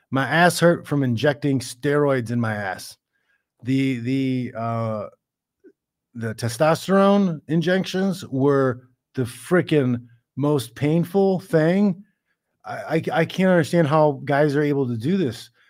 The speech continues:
I mean, I, I, I didn't really know what I was doing. I didn't even know the milligrams or any of that stuff. I just had got a bottle and he said, "Take this much and put that in." And I was, "Okay."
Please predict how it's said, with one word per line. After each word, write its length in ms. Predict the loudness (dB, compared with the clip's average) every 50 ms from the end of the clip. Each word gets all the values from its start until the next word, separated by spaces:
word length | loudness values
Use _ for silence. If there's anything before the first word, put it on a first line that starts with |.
| _ -8
I 120 | -6 -2
mean, 160 | 0 0 2 2
I, 120 | 0 -2 -2 -4
I, 140 | -6 -2
I 40 | -2
didn't 180 | 0 0 2 2
really 120 | 2 2
know 120 | 2 2 2
what 120 | 2 2
I 60 | 2
was 160 | 2 0 0
doing. 220 | 0 0 0 2 2
I 20 |
didn't 140 | 0 0 0
even 140 | 0 0 0
know 120 | -2 -2
the 80 | -4 -4
milligrams 600 | -4 -2 -2 -2 -2 -2 0 0 0 0 -2 -2
or 80 | -4 -4
any 160 | -4 -4 -2
of 80 | -2 -4
that 160 | -6 -8 -10 _
stuff. 340 | -16 -12 -10 -10 -10 -10 -12
I 60 | -14
just 140 | -14 -12 -10
had 140 | -10 -8 -8
got 160 | -6 -8 -8
a 60 | -8
bottle 420 | -6 -4 -2 -2 0 -2 -2 -2 -4
and 60 | -6
he 40 | -6
said, 180 | -8 -10 -10 -8
"Take 180 | -10 -10 -10
this 160 | -10 -12 -6 -4
much 220 | -2 -2 -2 -4
and 80 | -10 -14
put 140 | -14 -12
that 180 | -10 -8 -6 -4
in." 80 | -4 -4
And 140 | -2 -4
I 20 | -6
was, 100 | -6 -6
"Okay." 300 | -8 -8 -8 -8 -10